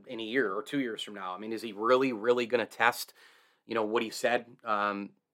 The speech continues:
you know, some years back about playing till he's fifty? I mean, is he really gonna do that?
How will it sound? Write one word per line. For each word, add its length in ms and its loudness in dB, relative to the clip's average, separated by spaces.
you 120 -2
know, 60 4
some 180 -4
years 240 0
back 260 0
about 200 0
playing 240 -6
till 120 -10
he's 140 -14
fifty? 460 -8
I 40 -20
mean, 120 -6
is 80 -10
he 80 -8
really 440 -4
gonna 160 -2
do 160 -4
that? 240 2